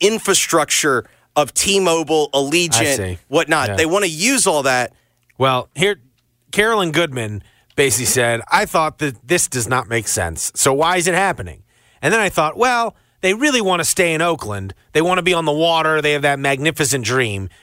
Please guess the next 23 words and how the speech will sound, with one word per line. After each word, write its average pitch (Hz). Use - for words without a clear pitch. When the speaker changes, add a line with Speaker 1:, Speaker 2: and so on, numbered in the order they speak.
Speaker 2:
and 139
they 139
just 143
can't 135
get 131
it 98
done." 87
And, 135
um, 117
when 160
she -
was 160
asked 202
by 196
the 165
podcast 139
host, 87
Carolyn 120
Goodman, 95
the 101
Las 104
Vegas 113
mayor, 101